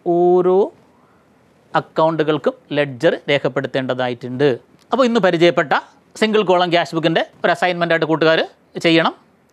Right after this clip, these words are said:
ഒരു ചെറിയ പ്രോബ്ലമാണ്, നേരത്തെ പറഞ്ഞ അതേ പാറ്റേണിലുള്ള തന്നെയാണ്. ഇത് സിംഗിൾ കോളം ക്യാഷ് ബുക്കിൽ റെക്കോർഡ് ചെയ്യുക. അത് കൂടാതെ തന്നെ ഇവിടെ വരുന്ന ഓരോ ലെഡ്ജർ അക്കൗണ്ടിലേക്കും ഇത് പോസ്റ്റ് ചെയ്യേണ്ടതായിട്ടുണ്ട്. Record the following transactions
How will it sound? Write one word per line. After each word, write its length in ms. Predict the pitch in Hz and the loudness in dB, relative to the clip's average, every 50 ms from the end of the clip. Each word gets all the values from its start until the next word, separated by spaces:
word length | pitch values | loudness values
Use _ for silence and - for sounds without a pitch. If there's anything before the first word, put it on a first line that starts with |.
| _ _ _ _ - | _ _ _ _ -4
ഒരു 100 | 269 269 214 | -2 0 0
ചെറിയ 160 | 247 220 220 214 175 | 2 4 2 2 2
പ്രോബ്ലമാണ്, 480 | 190 180 170 175 170 170 165 170 170 180 - _ _ - | 2 2 2 2 2 2 0 0 -2 -6 -12 _ _ -2
നേരത്തെ 260 | 202 202 196 175 196 185 | 0 0 0 2 2 2
പറഞ്ഞ 160 | 185 185 185 175 165 | 2 2 2 2 4
അതേ 100 | 185 190 196 - | 4 2 2 2
പാറ്റേണിലുള്ള 480 | 180 180 180 190 180 170 170 170 170 160 | 0 0 2 0 2 2 2 2 2 0
തന്നെയാണ്. 340 | 165 165 165 165 170 233 359 - _ - - - 214 | 0 0 0 0 0 -2 -4 -10 _ -20 -16 -8 -2
ഇത് 80 | 185 190 - | -2 0 0
സിംഗിൾ 200 | 196 190 190 185 180 | 2 0 2 2 2
കോളം 160 | 175 180 180 170 | 2 2 2 0
ക്യാഷ് 180 | 180 170 - 175 | 0 0 -2 -2
ബുക്കിൽ 200 | 175 180 180 175 - 160 | 0 2 2 2 2 0
റെക്കോർഡ് 280 | - - 180 175 180 180 | 2 2 2 4 4 4
ചെയ്യുക. 420 | 180 - - - - - - - _ _ _ - 180 | 2 2 0 -6 -16 -20 -20 -20 _ _ _ -4 0
അത് 100 | 185 214 208 - - | 0 0 -2 0 -2
കൂടാതെ 260 | 180 175 175 175 175 170 | 0 2 2 2 0 0
തന്നെ 160 | 165 220 370 - - - - - | 0 -2 -4 -6 -10 -12 -4 -2
ഇവിടെ 160 | 185 190 180 | 0 2 2
വരുന്ന 200 | 170 170 180 175 - - 202 185 | 2 2 0 -2 -2 2 2 4
ഓരോ 180 | 190 185 202 226 262 - - _ _ _ _ - 190 | 4 4 4 2 2 -2 -8 _ _ _ _ -2 -2
ലെഡ്ജർ 240 | 190 190 170 175 202 180 | -2 0 2 2 2 2
അക്കൗണ്ടിലേക്കും 420 | - 175 170 170 160 165 170 160 156 | 2 0 0 0 0 0 0 0 -2
ഇത് 60 | 175 170 - | -2 0 0
പോസ്റ്റ് 260 | 175 175 170 - 190 160 | 0 0 0 -2 -4 -2
ചെയ്യേണ്ടതായിട്ടുണ്ട്. 640 | 165 160 151 151 147 147 143 143 - 147 139 127 131 - - _ _ - - 165 | 0 0 0 2 2 2 0 0 -2 -6 -4 -4 -4 -6 -6 _ _ -6 -4 -4
Record 300 | 156 165 196 190 190 190 - - - - - - | 0 2 2 2 2 -2 -6 -16 -20 -14 -6 -4
the 60 | 156 147 - | -4 -2 0
following 340 | 170 175 185 185 185 185 190 - - - | 2 2 2 2 0 -2 -4 -10 -6 -4
transactions 680 | 160 160 170 165 - 180 175 180 - - 175 180 | -2 -2 -2 -2 -2 -2 -2 -2 -2 -4 -4 -4